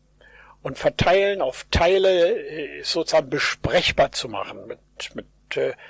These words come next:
Aussicht, Erfolg, Zwischenziele zu setzen, von denen her dann, sagen wir mal, ein Gesamteindruck und ein Ergebnis zum Schluss zustande kommen konnte.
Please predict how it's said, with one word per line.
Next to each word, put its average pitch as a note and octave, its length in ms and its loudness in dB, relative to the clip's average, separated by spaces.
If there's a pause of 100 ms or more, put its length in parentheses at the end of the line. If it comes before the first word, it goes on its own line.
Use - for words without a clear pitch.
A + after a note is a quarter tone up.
(180)
Aussicht, D#3+ 480 0
Erfolg, - 720 0
Zwischenziele - 1300 -4
zu - 180 -6
setzen, D#3+ 560 -2
von C#3+ 220 -8
denen D3+ 240 -2
her D#3 300 2
dann, C#3+ 300 0 (380)
sagen D#3 200 -8
wir C#3+ 40 -4
mal, C#3+ 240 2
ein C3+ 280 -8
Gesamteindruck D3+ 960 -2
und D#3 160 -2
ein C#3 140 -2
Ergebnis C#3 460 -8
zum D3 120 -6
Schluss C#3+ 240 -4
zustande - 400 -4
kommen - 240 -10
konnte. - 340 -12